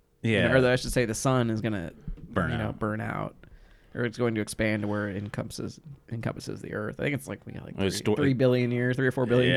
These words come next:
Speaker 1: Yeah,
Speaker 2: years.
Speaker 1: yeah.
Speaker 2: <laughs>
Speaker 1: But that's, that's something that a lot of Amer-, it, ninety-nine point nine nine nine nine percent of humans don't think about, but that's something
Speaker 2: No.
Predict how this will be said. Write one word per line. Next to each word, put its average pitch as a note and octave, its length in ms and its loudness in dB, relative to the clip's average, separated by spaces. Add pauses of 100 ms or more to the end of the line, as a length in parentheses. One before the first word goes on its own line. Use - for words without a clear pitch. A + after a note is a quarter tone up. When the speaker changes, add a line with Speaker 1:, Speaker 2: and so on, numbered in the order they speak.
Speaker 1:
Yeah, C3+ 120 2
Speaker 2:
years. A2+ 200 4
Speaker 1:
yeah. F2+ 200 2
Speaker 2:
<laughs> - 40 -14
Speaker 1:
But G#2 140 2
that's, A2 300 2
that's A2 200 0
something A#2 380 2
that G#2 140 4
a G2 40 2
lot F#2 320 2
of F2+ 60 -2
Amer-, F2+ 240 -2 (280)
it, B2 280 -2
ninety-nine C#3 720 -2
point C3+ 200 -4
nine B2+ 200 0
nine B2+ 160 2
nine B2 180 0
nine A#2+ 220 0
percent G#2+ 340 0
of F#2 100 0
humans G2+ 300 0
don't F2 140 0
think A2 140 0
about, D#2 280 0
but - 100 -14
that's F2 180 0
something F2+ 340 -2
Speaker 2:
No. - 0 -